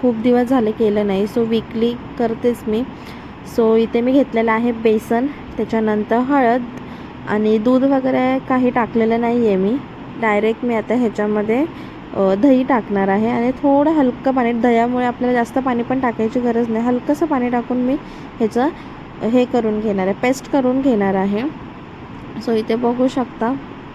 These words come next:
आपल्याला जेवढं हे पाहिजे क्वांटिटी, त्यानुसार तुम्ही बेसन घेऊ शकता. So इथे मला जेवढं पाहिजे तेवढं मी घेतलेलं आहे. आता ह्याची मी चांगली फाईन पेस्ट करणार आहे. खूप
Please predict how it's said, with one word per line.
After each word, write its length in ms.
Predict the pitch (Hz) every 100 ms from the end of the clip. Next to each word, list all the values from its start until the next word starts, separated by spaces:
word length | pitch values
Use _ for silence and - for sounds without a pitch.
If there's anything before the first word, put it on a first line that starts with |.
| -
आपल्याला 420 | 220 220 247 254 277 - - - - -
जेवढं 560 | 247 233 247 269 302 330 - - - - -
हे 120 | 254
पाहिजे 480 | 226 240 214 208 214
क्वांटिटी, 580 | 214 220 208 208 214 240
त्यानुसार 640 | 254 262 240 247 247 254
तुम्ही 260 | 247 247 247
बेसन 420 | 233 233 233 233
घेऊ 280 | 240 220 226
शकता. 460 | 233 214 - 208 269 - - - - - - -
So 80 | 254
इथे 260 | 220 220 240
मला 240 | 233 226
जेवढं 280 | 233 240 233
पाहिजे 340 | 240 233 220
तेवढं 320 | 240 247 220 220
मी 160 | 233
घेतलेलं 680 | 240 247 - 214 220 220 226 -
आहे. 300 | 262 277 262
आता 380 | 285 - 226 240
ह्याची 240 | 226 240
मी 140 | 240
चांगली 400 | 254 262 233 240
फाईन 340 | 269 254 233 254
पेस्ट 520 | - 277 285 349 -
करणार 400 | 330 262 220 220
आहे. 180 | 214 233
खूप 280 | 233 277